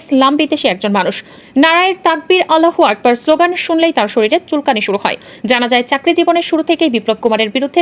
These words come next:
শৃঙ্খলা ভঙ্গের অভিযোগ রয়েছে। একুশতম বিসিএস ক্যাডারের চাকরি নেওয়া বিপ্লব সরকার উনিশশো চুরানব্বই সালে ছিলেন জগন্নাথ হল শাখা ছাত্রলীগের সেক্রেটারি। জগন্নাথ হলের সাধারণ সম্পাদক থাকাকালীন সময়ে বিপ্লব সহ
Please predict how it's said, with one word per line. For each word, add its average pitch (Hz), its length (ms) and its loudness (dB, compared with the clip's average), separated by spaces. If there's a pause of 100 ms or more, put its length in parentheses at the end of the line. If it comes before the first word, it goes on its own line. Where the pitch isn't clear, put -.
শৃঙ্খলা 311 460 0
ভঙ্গের 294 300 0 (120)
অভিযোগ 233 300 -2
রয়েছে। 196 220 0 (440)
একুশতম 381 380 0 (140)
বিসিএস 349 360 2
ক্যাডারের 339 380 2
চাকরি 311 260 -2
নেওয়া 214 200 0
বিপ্লব 226 320 -2
সরকার 285 300 0
উনিশশো 320 260 0 (100)
চুরানব্বই 311 500 2
সালে 294 260 2
ছিলেন 247 180 2 (300)
জগন্নাথ 330 460 2
হল 302 220 2
শাখা - 240 0
ছাত্রলীগের 285 340 0 (200)
সেক্রেটারি। 202 420 -2 (380)
জগন্নাথ 240 340 0
হলের 311 320 2
সাধারণ 330 320 0 (100)
সম্পাদক 302 440 0
থাকাকালীন 220 400 -2 (100)
সময়ে 285 340 0
বিপ্লব 294 360 -2
সহ 294 120 0